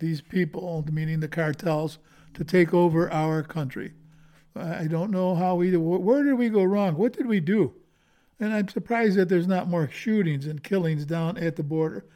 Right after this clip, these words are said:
How these men are able to restrain from not really pulling their guns and, and doing, although it ha-, nothing's been violent so far as I could see and hear. If it is, uh, they're, they're really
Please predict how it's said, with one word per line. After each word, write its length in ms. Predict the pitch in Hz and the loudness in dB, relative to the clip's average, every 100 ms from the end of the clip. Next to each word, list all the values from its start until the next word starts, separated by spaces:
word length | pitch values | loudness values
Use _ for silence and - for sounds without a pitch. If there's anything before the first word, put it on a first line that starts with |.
| _ _ | _ _
How 260 | - 196 226 | -4 -2 2
these 260 | 214 196 | 2 2
men 420 | 175 175 185 180 196 | 0 0 2 0 0
are 140 | 165 | 0
able 300 | 170 175 165 | 2 2 0
to 160 | 143 156 | -2 -2
restrain 880 | 151 139 - - 175 160 147 143 - _ _ _ _ | 0 -4 -8 -4 -2 0 0 -4 -8 _ _ _ _
from 220 | _ 165 156 | _ -2 2
not 260 | 170 180 | 2 2
really 340 | 170 190 170 151 | 4 6 6 4
pulling 360 | - 180 165 | 2 2 2
their 160 | 156 151 | 2 0
guns 480 | 143 160 156 151 147 | 0 0 0 -2 -4
and, 240 | 151 170 | -6 -6
and 200 | 170 156 | -6 -6
doing, 200 | 156 156 - _ - | -6 -8 -14 _ -4
although 300 | 175 180 180 | 0 2 4
it 80 | |
ha-, 140 | 180 220 | 2 2
nothing's 360 | 196 233 285 226 | 0 0 0 0
been 180 | 202 | 0
violent 440 | 156 180 180 156 151 | 2 4 4 2 0
so 160 | 170 | 0
far 320 | 151 190 165 160 | 0 0 0 2
as 120 | 151 | 2
I 120 | 165 | -2
could 200 | 151 147 | -2 -6
see 340 | - 170 165 160 - - - | -2 0 0 -2 -12 -16 -6
and 140 | 147 | -2
hear. 180 | 135 160 | 0 0
If 280 | 151 147 170 | -2 -4 0
it 100 | 165 | 2
is, 320 | 180 175 165 | 4 4 2
uh, 100 | 151 | 0
they're, 220 | 156 151 | 0 0
they're 220 | 147 151 | 0 -2
really 400 | 147 160 165 151 | 0 2 2 2